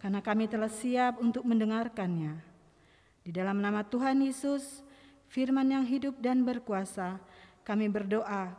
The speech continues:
kepadamu. Amin. Mari kita berdiri untuk membaca firman Tuhan yang terambil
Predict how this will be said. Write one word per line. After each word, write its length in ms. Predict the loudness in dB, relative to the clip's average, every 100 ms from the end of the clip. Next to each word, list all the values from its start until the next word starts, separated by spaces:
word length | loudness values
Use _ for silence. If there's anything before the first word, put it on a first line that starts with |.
| -10
kepadamu. 560 | -4 -2 0 0 -2 -4 -8 -20 _ _ _ _ _ _ _ -4
Amin. 400 | 0 2 2 0 -8 -20 -20 -20 -20 -20 -20 -20 -20 -20 _ _ _ -20 _ _ _ _ _ _ -20 -20 -20 _ -20 -20 -20 -20 _ -20 -20 _ _ _ _ _ _ _ _ _ _
Mari 240 | -2 -2 -2
kita 160 | -2
berdiri 720 | -2 -2 0 0 2 0 -4 -10 -20 -20 -20 -20 _
untuk 240 | -2 0 0
membaca 400 | 2 0 -2 -4
firman 400 | -2 0 0 0
Tuhan 640 | -2 0 0 0 -4 -12 -20 -20 -20 _
yang 160 | -4 -2
terambil 880 | -2 -2 2 2 4 2 0 -2